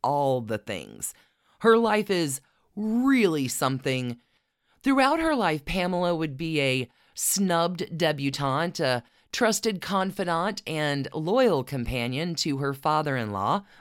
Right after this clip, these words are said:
Winston Churchill, a paramour to some of the world's richest men, a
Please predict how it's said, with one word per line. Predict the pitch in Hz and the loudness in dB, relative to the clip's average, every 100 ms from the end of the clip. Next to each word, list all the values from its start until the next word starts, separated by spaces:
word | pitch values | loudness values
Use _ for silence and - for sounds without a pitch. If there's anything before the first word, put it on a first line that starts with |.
| - | -6
Winston | 139 135 - 120 | -4 -2 -2 -4
Churchill, | 113 147 123 - 113 127 135 _ _ _ _ - | -2 -2 -4 -4 -2 -2 -6 _ _ _ _ -2
a | 165 | 0
paramour | 175 180 175 165 139 123 139 | 2 2 4 2 2 2 2
to | 139 165 | -2 -4
some | 143 165 | -2 0
of | 165 160 | -2 -2
the | 175 | -6
world's | 165 190 190 165 | -2 -2 -2 -4
richest | 196 190 240 240 135 98 - - | -6 -2 -2 0 -2 -2 -6 -6
men, | 131 143 139 139 135 - _ _ _ - | -4 -2 0 -2 -4 -10 _ _ _ 0
a | 156 147 | 2 4